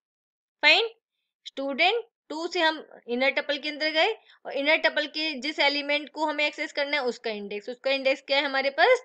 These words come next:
थ्री, नाइंटी एट। ओके, तो आपके पास रिजल्ट क्या आ गया? नाइंटी एट, फाइन? ओके, तो in this way you can access the elements of the inner tuple, ठीक है? तो हमने यहाँ पे क्या किया?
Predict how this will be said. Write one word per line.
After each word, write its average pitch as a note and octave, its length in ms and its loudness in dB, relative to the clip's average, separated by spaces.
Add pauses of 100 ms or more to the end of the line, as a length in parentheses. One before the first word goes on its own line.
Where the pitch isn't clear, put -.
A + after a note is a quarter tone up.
थ्री, B3 340 -4
नाइंटी B3 440 -2
एट। - 120 -16 (300)
ओके, D#4 240 -2
तो F4 120 -2
आपके C4+ 280 4
पास C#4 240 0
रिजल्ट C4 320 0
क्या B3+ 180 4
आ B3 40 4
गया? C#4 240 4 (360)
नाइंटी G#3+ 480 -4
एट, - 140 -20 (340)
फाइन? A#4 260 6 (680)
ओके, B3 280 4 (1120)
तो - 60 -4
in D#4+ 180 -4
this F4+ 240 0
way G4+ 140 4
you F4+ 200 4
can F#4 140 0
access F4 520 0 (140)
the F4+ 140 10 (640)
elements F#4+ 640 6
of C4+ 180 4
the C4+ 80 10
inner A#3 300 2
tuple, E3+ 280 -10 (300)
ठीक C#4+ 160 -6
है? F#4+ 80 2
तो F#4+ 140 0
हमने E4+ 240 0
यहाँ F4 200 6
पे F4 80 -6
क्या E4 200 6
किया? C4 220 0